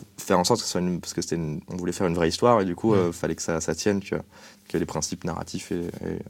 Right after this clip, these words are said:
Speaker 1: à faire. Et en fait, j'aime bien écrire à plusieurs parce que,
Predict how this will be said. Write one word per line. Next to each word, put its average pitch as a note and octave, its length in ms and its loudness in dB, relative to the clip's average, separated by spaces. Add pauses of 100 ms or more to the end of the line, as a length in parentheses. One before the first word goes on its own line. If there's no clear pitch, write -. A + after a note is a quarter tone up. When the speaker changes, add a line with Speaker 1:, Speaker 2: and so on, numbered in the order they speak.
Speaker 1:
à - 40 -10
faire. B2+ 240 2 (1200)
Et G2+ 100 8
en F#2+ 80 10
fait, C#3 240 6
j'aime A#2 160 6
bien D3 140 8
écrire D3+ 180 4
à A#2+ 80 6
plusieurs A#2 320 4
parce A#2+ 200 2
que, G2+ 260 6